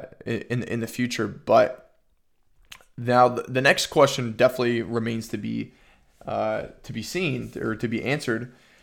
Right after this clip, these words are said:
is that will Vincent D'Onofrio's Kingpin be a, a re-, a rebooted version of Kingpin, or will it be the same Kingpin? Um, I'm starting to think that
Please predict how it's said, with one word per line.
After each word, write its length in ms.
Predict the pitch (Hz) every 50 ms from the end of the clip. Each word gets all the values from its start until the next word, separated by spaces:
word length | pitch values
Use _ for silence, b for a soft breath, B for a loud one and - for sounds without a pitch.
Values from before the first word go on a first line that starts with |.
| b b -
is 160 | 131 127 120
that 460 | - 131 135 120 - - - - _ _
will 380 | - 120 110 127 160 185 190 180
Vincent 400 | 156 160 160 160 - 165 139 131
D'Onofrio's 560 | 127 127 120 123 127 - 139 127 120 120 -
Kingpin 640 | - - 131 127 123 - 127 117 113 107 110 113 b b b b b b _ - 104 -
be 340 | 123 123 123 123 117 90 107
a, 480 | 117 113 113 110 110 113 113 - - - _
a 80 | - 113
re-, 240 | 113 117 117 113 - -
a 60 | -
rebooted 680 | 117 117 110 117 139 143 135 135 135 139 160 156 143 120
version 460 | 110 107 113 123 139 165 170 220 214
of 140 | 214 208 214
Kingpin, 460 | - - 202 196 190 - 220 220 208
or 180 | 190 - 135 135
will 180 | 131 135 131
it 80 | 131 117
be 100 | 123 123
the 100 | 127 123
same 340 | - - 120 113 110 107 104
Kingpin? 540 | - - 110 110 - - 104 104 107 107 135 b b b b b b b b b b b -
Um, 500 | 107 107 107 107 107 107 107 95 - - _ _ _ _ _ _ _ _ _ -
I'm 100 | 135 135
starting 380 | - - - 240 269 294 262
to 60 | 208
think 280 | - - 196 190 180 139
that 560 | 165 156 151 139 135 113 - - - - -